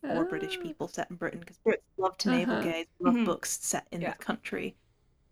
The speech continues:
Speaker 1: And there, there is, like, a whole class divide here where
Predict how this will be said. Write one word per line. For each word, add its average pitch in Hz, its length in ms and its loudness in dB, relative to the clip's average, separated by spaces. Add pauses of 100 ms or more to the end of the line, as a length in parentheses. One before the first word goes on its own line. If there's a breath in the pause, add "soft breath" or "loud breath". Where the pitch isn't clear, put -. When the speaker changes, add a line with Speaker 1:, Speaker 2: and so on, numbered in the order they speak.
(180)
Speaker 1:
And 185 220 0
there, 202 240 2
there 208 200 2
is, 240 280 2
like, 175 440 -2
a 190 40 -8
whole 180 520 0 (100)
class 165 240 -4
divide 160 460 -8
here 156 200 -8
where - 280 -8